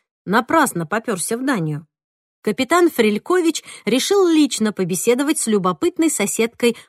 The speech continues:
убитого Миколая Таровского. Не застав её дома, капитан ещё больше разъярился, ибо и без того был зол на бабу,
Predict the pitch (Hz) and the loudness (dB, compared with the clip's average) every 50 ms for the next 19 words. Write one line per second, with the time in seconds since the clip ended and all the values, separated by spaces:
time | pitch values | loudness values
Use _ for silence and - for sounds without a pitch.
0 | _ - 247 214 185 240 254 - 247 220 233 226 240 247 - 226 220 220 214 214 | _ -2 -2 0 0 -2 -2 -2 0 0 2 2 0 0 2 0 2 2 2 0
1 | 208 208 240 262 269 214 156 - - - - 151 147 156 170 _ _ _ _ _ | 0 -2 -2 -2 -2 -2 -4 -4 -8 -10 -8 -8 -8 -10 -10 _ _ _ _ _
2 | _ _ _ - 202 240 285 285 226 254 247 - - - 175 156 - - 175 170 | _ _ _ 0 2 4 4 4 4 2 0 0 -2 -6 -6 -6 -6 -6 -6 -4
3 | 180 185 180 208 254 285 269 214 156 - - - _ _ - 214 - 247 - 330 | -4 -2 0 0 0 2 0 0 -2 -6 -12 -20 _ _ -12 -10 -8 -4 -2 0
4 | 359 381 370 370 _ - 208 233 269 - - - 320 285 247 247 330 330 285 - | 2 2 0 -2 _ -8 -6 -4 -4 -4 -4 -2 -2 -2 -2 0 0 0 0 -2
5 | - - 185 175 190 175 151 180 220 262 269 247 180 156 - - - - - _ | -2 -2 -2 -2 -2 -2 -2 -2 0 0 0 0 0 -2 -4 -6 -8 -10 -14 _
6 | _ - - - _ _ - 277 294 262 214 262 - - 302 302 247 254 330 - | _ -20 -20 -20 _ _ 4 6 6 6 6 4 2 4 4 6 6 6 6 4
7 | - - - 349 359 349 339 381 349 240 175 202 226 226 214 190 160 208 320 339 | 4 2 4 4 4 6 6 4 4 4 4 4 4 4 4 2 2 2 4 6
8 | 285 214 185 175 190 220 240 220 247 202 165 160 165 147 147 | 6 6 6 6 4 4 4 4 2 2 0 -2 -6 -8 -10